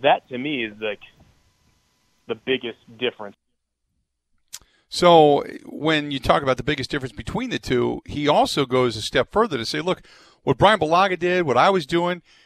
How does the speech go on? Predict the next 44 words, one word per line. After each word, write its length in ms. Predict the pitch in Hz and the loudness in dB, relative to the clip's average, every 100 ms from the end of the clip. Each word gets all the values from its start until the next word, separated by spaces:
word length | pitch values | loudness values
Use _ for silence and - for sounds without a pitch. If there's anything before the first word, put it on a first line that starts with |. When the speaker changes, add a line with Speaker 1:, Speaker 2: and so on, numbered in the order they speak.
| _ | _
Speaker 2:
there's 220 | - 277 | 2 2
only 180 | 494 381 | 2 0
a 60 | 147 | 0
few 240 | - 214 | 0 -2
guys 480 | 202 185 285 160 107 | 2 2 2 -2 -2
that 100 | 123 | -4
could 120 | 127 | -2
probably 380 | 151 151 143 131 | 0 2 0 -4
really 280 | 123 196 135 | -2 0 -2
accomplish 640 | 107 - 170 - 131 113 | -4 -4 -2 -2 -4 -4
that 260 | 127 117 - | 0 0 0
under 260 | 135 131 | -2 -2
the 220 | 120 113 113 | -4 -4 -4
Mike 260 | 123 147 | -2 -2
McCarthy, 720 | 139 - 135 135 - 123 123 113 | -4 0 2 2 -2 -4 -4 -8
you 140 | 120 | -6
know, 200 | 131 131 | -2 2
offense." 520 | 175 - 95 - - _ - | 2 0 -10 -16 -20 _ -8
Speaker 1:
I 120 | 143 | -4
can 140 | 202 | 0
honestly 300 | 185 185 170 160 | 0 -2 -6 -8
say 180 | 180 139 | -6 -4
at 180 | 131 117 | -6 -4
that 240 | 135 147 | -4 -6
point 220 | - 175 170 | -8 -10 -10
in 80 | |
time, 340 | 143 170 147 120 | -10 -6 -4 -4
you 140 | 120 | -6
go 120 | 127 | -4
back 300 | 123 143 151 | -2 0 -2
about 220 | 131 117 - | -2 -8 -4
five 220 | 135 135 | -2 -2
years 180 | 156 143 | -4 -6
ago, 260 | 104 98 95 _ | -8 -12 -12 _
uh, 240 | 120 107 98 | -2 0 0
the 260 | 101 120 117 | -2 -2 -2
tackle 300 | - 131 135 | 0 0 0
position 500 | 143 131 143 - 147 135 | -4 -2 -4 -4 -10 -10
specifically, 580 | 139 143 135 120 107 107 _ _ _ _ _ _ | -8 -4 -4 -4 -8 -8 _ _ _ _ _ _
there 280 | 107 123 165 | -2 -2 -2
is 180 | 151 127 _ - | -6 -10 _ -6
a 100 | 127 | -2
little 440 | 117 135 170 190 | 0 0 0 0
handful 640 | 180 170 170 160 - 110 92 | -4 -8 -8 -10 -12 -14 -14